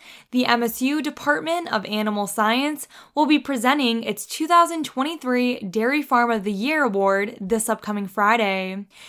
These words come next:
This year, the department has recognized Nancy and Brent Wilson of Wilson Centennial Farms as recipients of the award. According to chairperson of the Department of Animal Science,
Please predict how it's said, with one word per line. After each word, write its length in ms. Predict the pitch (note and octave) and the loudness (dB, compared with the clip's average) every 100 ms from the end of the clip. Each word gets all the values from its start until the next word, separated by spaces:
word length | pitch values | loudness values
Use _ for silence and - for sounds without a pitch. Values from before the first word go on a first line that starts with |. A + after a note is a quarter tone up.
| - - | -14 -4
This 320 | D4+ G4 A#3 | 0 0 0
year, 420 | A3 G3+ G#3+ B3 - | 2 2 0 -4 -2
the 80 | |
department 580 | B3 B3+ - A#3+ B3+ C4+ | -2 -2 0 0 0 0
has 220 | A#3 G#3 | 0 0
recognized 800 | A3 D4+ C4+ A3 G3 G3 G3+ - - - - | 0 0 2 2 2 2 -2 -6 -20 -20 -6
Nancy 540 | A#3 A#3+ B3 D4 C#4+ | -2 0 0 -2 -2
and 200 | - A3 | 0 -2
Brent 300 | G3 A3 A3+ | 0 0 0
Wilson 640 | A3 G#3+ A#3+ D4+ D4+ D#4+ D4+ - - | 0 0 0 -2 -4 -4 -10 -20 -6
of 200 | A#3+ G3+ | -2 -2
Wilson 520 | G#3 C#4+ D#4 E4+ E4+ | 0 0 0 -4 -6
Centennial 640 | D4+ A#3 G#3+ - C#4+ F4+ G4 | -4 -4 -4 -4 -4 -2 -2
Farms 600 | - G3+ G3 F#3+ G3+ - - | 2 4 4 -2 -6 -6 0
as 200 | A3+ A3 | 0 0
recipients 680 | A3 E4+ E4+ A3 G3+ G#3+ | -4 -6 -4 -2 -2 -2
of 160 | - F#3 | -6 -4
the 120 | A3 | -2
award. 680 | G#3 G#3 C4 A#3+ G3 F#3+ G3+ _ | 0 0 0 2 0 -4 -8 _
According 440 | B3+ B3 B3+ A#3+ A3+ | -6 0 2 2 0
to 80 | G3+ | -2
chairperson 840 | - G3 G3 A3+ A3 A#3+ A#3 A#3 | -2 -2 0 -2 -2 -2 -2 -2
of 120 | G#3+ | -2
the 80 | G#3 | -2
Department 640 | G#3 - G#3 G#3 G3+ G3+ | -4 -6 -4 -2 -4 -4
of 100 | G#3+ | -4
Animal 380 | G3 G3 G3 F#3 | -4 -4 -4 -6
Science, 600 | - A3 A#3+ C#4 D4 - | -4 0 0 0 -4 -8